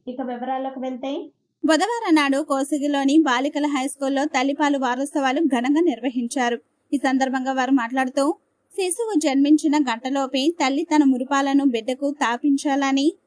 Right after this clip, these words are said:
తల్లిపాలు ఎక్కువగా స్వీకరించిన బిడ్డలకు వ్యాధి నిరోధక శక్తి ఎక్కువగా కలిగి ఉండి, జీవితాంతం అనారోగ్యానికి లోనయ్యే అవకాశం తక్కువగా కలిగి ఉంటారని వారు తెలిపారు. దీంతో పాటు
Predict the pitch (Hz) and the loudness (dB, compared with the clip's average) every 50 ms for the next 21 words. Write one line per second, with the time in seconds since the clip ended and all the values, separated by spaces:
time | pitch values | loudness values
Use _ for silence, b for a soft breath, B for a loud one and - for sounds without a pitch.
0 | _ _ _ _ - 349 330 349 403 466 - 381 330 302 277 311 311 269 220 233 | _ _ _ _ 0 2 2 2 0 -2 0 2 2 4 4 2 2 0 -2 -4
1 | - 277 277 269 277 285 - 254 240 233 - 294 262 277 277 277 - 302 277 285 | -2 -4 -2 0 -2 -4 -2 -4 -4 -4 -4 -4 0 2 2 2 2 2 2 2
2 | 285 262 233 226 220 247 254 277 277 277 277 277 330 415 _ 320 285 277 277 349 | 2 2 -2 -2 -2 -2 -2 -2 -2 0 0 0 0 0 _ 2 4 4 4 2
3 | 392 403 359 330 320 277 269 277 262 277 277 277 285 - 269 254 - 320 285 254 | -2 -4 2 4 4 4 4 0 -2 -2 -4 -4 -4 -4 -8 -4 0 0 0 0
4 | 254 - 254 269 269 285 277 - 240 220 226 226 285 294 262 277 277 262 285 311 | 0 -2 -2 -2 -2 -2 -2 -2 -4 -4 -2 -2 -2 0 2 2 2 4 2 0
5 | - _ _ _ _ _ _ 269 233 320 339 330 427 427 392 339 311 294 269 294 | -2 _ _ _ _ _ _ 2 4 4 4 4 0 0 0 2 4 4 4 2
6 | 277 254 254 247 277 294 277 269 254 277 277 285 277 277 285 277 254 247 262 285 | 0 0 0 0 0 0 -2 0 0 0 2 2 2 2 0 0 0 2 2 2
7 | 285 285 277 247 240 240 277 285 294 - 294 294 - 247 240 - 269 269 285 294 | 2 2 0 -2 -4 -4 -6 -6 -4 -2 -4 -2 -2 -4 -4 -2 -4 0 0 -2
8 | 285 - - 240 233 240 311 294 262 262 254 277 285 269 277 277 277 277 285 339 | -2 -2 -4 -4 -2 -2 -4 -2 -2 -2 -2 0 0 0 2 2 2 2 2 0
9 | - _ _ 277 277 285 294 381 415 - 294 247 247 240 254 240 254 247 240 - | -2 _ _ 2 2 2 2 0 -2 -2 -2 -2 -2 -2 -2 -2 0 0 -2 -4
10 | _ _ _ _ _ _ _ - 233 285 277 254 294 277 254 277 254 254 247 277 | _ _ _ _ _ _ _ 4 4 4 6 6 2 0 0 0 -2 0 0 0
11 | 277 302 | 0 0